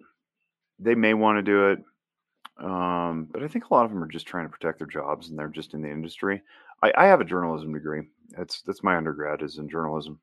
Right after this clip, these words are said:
And journalism, not what it, what it was when I was learning it in nineteen ninety-eight. Um, it's sad. Uh, there's, there's very little quality journalism left, and if,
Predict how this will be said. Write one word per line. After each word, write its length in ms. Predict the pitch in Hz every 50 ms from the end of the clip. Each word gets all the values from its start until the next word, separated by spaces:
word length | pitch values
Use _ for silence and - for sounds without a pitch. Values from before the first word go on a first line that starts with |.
| _ _ _ -
And 100 | 90 85
journalism, 460 | 104 110 113 107 92 80 82 85 80
not 240 | 82 78 82 55 64
what 140 | 82 80 82
it, 160 | 62 - - _ _ _
what 140 | - 92 82
it 80 | - -
was 300 | 78 78 76 76 73 -
when 100 | 78 76
I 80 | 76 76
was 240 | 78 73 69 - 73
learning 240 | 76 76 80 78
it 80 | 71 62
in 160 | 71 73 69 _ _ _ _ _
nineteen 300 | 76 73 71 - - 73
ninety-eight. 420 | 71 71 67 - - - 73 - - _ _ _ _ - - - - - - - - - _ _ _ _ _ 87
Um, 500 | 87 82 80 80 80 78 73 73 71 - _ -
it's 160 | 78 - -
sad. 420 | - 107 101 92 85 80 78 - - _ _ _ _ _ _ _ - 76
Uh, 220 | 85 82 80 80
there's, 160 | 80 80 78 -
there's 420 | 80 - _ _ _ - - - -
very 220 | 101 101 98 95
little 420 | 87 90 87 87 85 82 78 76 - _ _ _ _ _ _ _ _ _ _ _ -
quality 400 | - 107 101 92 85 76 82 80
journalism 500 | 80 85 85 82 80 78 73 71 76 76
left, 280 | 78 78 78 - -
and 100 | 80 80
if, 140 | 76 76 -